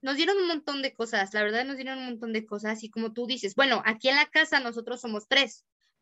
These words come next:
pero nosotros también vivimos cerca, no tan cerca de mis primos, pero sí íbamos, nos reuníamos todos los primos, de verdad tengo como unos, con los que nos juntábamos éramos como siete primos, ¿no?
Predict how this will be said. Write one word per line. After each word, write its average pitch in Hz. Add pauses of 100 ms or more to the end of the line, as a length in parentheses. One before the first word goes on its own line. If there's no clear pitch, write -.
(120)
pero 269
nosotros 247
también 262
vivimos 240
cerca, 240 (160)
no 254
tan 311
cerca 262
de 220
mis 202
primos, 226
pero 196
sí 220 (220)
íbamos, 254 (540)
nos 254
reuníamos 320
todos 349
los 220
primos, 226
de 226
verdad 226
tengo 262
como 233
unos, 214 (680)
con 240
los 220
que 240
nos 233
juntábamos 339
éramos 285
como 214
siete 262
primos, 214
¿no? 277